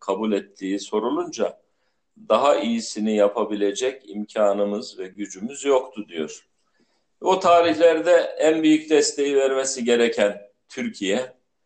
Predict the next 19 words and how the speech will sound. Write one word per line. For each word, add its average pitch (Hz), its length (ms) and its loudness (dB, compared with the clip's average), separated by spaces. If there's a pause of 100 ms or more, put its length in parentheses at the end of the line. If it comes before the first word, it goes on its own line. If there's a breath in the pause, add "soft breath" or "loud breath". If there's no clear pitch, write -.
(280)
ne 110 100 -6
yazık 107 380 2
ki - 160 -18
kendi 101 680 0 (800)
iç - 340 -10
dertleriyle 95 720 -4
yoğun 90 480 -4
bir 95 40 -14
şekilde 92 500 -10
meşgul 92 420 -10
olduğu 131 340 -6
için 120 400 -14 (600)
siyaseten 120 880 0
buraya 110 280 -2
gerekli 110 540 0
alakayı 104 880 2
ve 107 100 -6
ilgiyi 104 440 -10
göstermediği 110 1040 -4